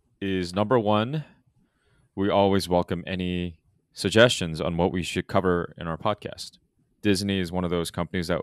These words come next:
came through our, through our email. So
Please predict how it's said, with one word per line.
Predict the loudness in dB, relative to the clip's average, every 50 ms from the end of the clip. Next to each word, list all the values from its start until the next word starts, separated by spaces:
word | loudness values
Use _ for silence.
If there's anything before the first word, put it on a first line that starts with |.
| -6 _ -8
came | -6 -4 -4 -4
through | -4 -4 -2 0 0 0
our, | 2 2 0 0 -2 -6 _ _ _ _ _ _ _ _ _ _ _ _ _ -6
through | -2 0 0
our | 0 0 -2 -4 -4
email. | -4 -2 -2 0 0 -2 -2 -4 -8 _ _ _ _ _ _ _ _ _ _ _ _ _ _ _
So | -10 -6 -6